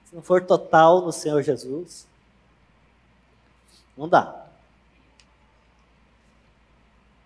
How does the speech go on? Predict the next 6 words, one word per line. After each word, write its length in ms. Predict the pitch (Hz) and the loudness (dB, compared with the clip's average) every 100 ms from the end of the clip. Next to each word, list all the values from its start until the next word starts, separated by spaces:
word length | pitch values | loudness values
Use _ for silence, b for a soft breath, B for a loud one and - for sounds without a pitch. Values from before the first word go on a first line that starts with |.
| _ _ _ _ _ - | _ _ _ _ _ -2
Agora, 640 | 185 220 214 165 113 - - - _ _ _ _ _ _ _ _ _ _ _ _ _ _ _ _ _ _ _ _ _ _ _ _ _ _ | 4 6 6 6 4 -4 -20 -20 _ _ _ _ _ _ _ _ _ _ _ _ _ _ _ _ _ _ _ _ _ _ _ _ _ _
Lene 320 | 165 214 262 | 4 4 4
Fonseca 440 | 247 233 208 220 220 | 2 2 4 2 2
Paranaguá, 760 | 220 208 196 170 147 151 135 131 | 2 4 4 2 4 4 4 4
Maurício 600 | 151 175 190 262 - - | 4 6 6 4 -2 2
Torres, 680 | 208 190 170 127 - - | 4 6 4 -2 -10 -20